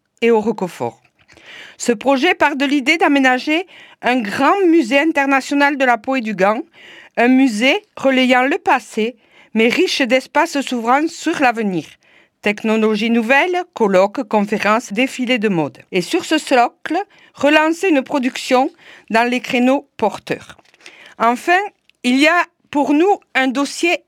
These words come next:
incontournable, celui de la rénovation et de la revitalisation du centre ancien, ce que l'on appelle le Vieux Millau. La naissance du projet Capelle, projet de monsieur Goffrin,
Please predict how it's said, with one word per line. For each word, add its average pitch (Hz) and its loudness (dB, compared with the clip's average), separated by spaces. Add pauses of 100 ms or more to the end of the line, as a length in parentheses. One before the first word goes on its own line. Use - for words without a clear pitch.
(100)
incontournable, 196 -4 (320)
celui 285 2
de 277 -6
la 240 2
rénovation 269 -2 (440)
et 196 -2
de 240 0
la 233 4
revitalisation 285 -2
du 240 0
centre 247 -2
ancien, 220 -2 (540)
ce - -4
que 220 -2
l'on 233 2
appelle 269 0
le 220 0
Vieux 202 -2
Millau. 160 -4 (1300)
La 208 2
naissance 392 2
du 262 0
projet 277 0
Capelle, 175 -2 (440)
projet 277 2
de 294 0
monsieur 240 0
Goffrin, 247 -2